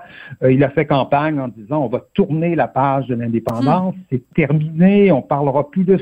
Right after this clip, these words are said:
Speaker 1: ça, c'est des vieilles affaires qui intéressent plus personne. » Vous conna-, vous connaissez ce
Speaker 2: <laughs> Discours
Speaker 1: vous
Speaker 2: bien
Speaker 1: connaissez
Speaker 2: connu.
Speaker 1: ce, ce, ce, ce discours-là. Alors, eh bien, les Catalans, hier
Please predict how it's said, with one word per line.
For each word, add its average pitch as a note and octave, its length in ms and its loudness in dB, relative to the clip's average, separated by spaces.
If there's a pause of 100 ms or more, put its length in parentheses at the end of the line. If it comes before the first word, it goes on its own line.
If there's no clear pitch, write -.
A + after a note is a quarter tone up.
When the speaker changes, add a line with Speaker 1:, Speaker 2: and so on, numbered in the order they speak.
Speaker 1:
ça, G3+ 200 0
c'est D3+ 60 -2
des C3 160 0
vieilles D3+ 280 0
affaires F3 580 0
qui D3+ 100 -2
intéressent C#3+ 380 0
plus D#3+ 100 2
personne. » G#3 580 -2 (260)
Vous C4+ 60 0
conna-, B3 220 2
vous C#3+ 80 -6
connaissez D#3+ 560 -2
ce D3+ 320 0
Speaker 2:
<laughs> B3+ 60 0
Discours D#4 380 4
Speaker 1:
vous C4+ 40 0
Speaker 2:
bien C4 200 2
Speaker 1:
connaissez C#4+ 500 0
Speaker 2:
connu. - 20 -
Speaker 1:
ce, - 60 -2 (580)
ce, E3 60 0 (400)
ce, E3 80 0
ce D#3 60 0
discours-là. F3+ 760 -4 (320)
Alors, A#3 340 2
eh G#3 160 4
bien, B3 260 2
les B3 300 -6
Catalans, G3 460 -4
hier G#3+ 280 0